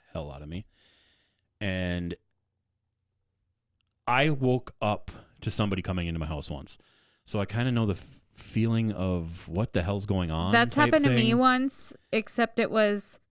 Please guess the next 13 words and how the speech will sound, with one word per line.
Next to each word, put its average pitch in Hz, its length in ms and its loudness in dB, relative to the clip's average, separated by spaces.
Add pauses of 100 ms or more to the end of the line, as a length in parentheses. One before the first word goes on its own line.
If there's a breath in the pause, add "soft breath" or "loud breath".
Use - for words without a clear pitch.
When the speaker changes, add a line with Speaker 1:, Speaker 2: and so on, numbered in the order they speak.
(440)
Speaker 2:
somebody 254 420 4
I 202 100 6
knew. 226 520 2 (1400)
I 226 80 2
still 330 280 4
don't 320 260 6
know 214 240 6
who 220 140 6
it 202 120 4
was 196 320 2
to 220 120 0
this 190 240 0
day, 202 380 2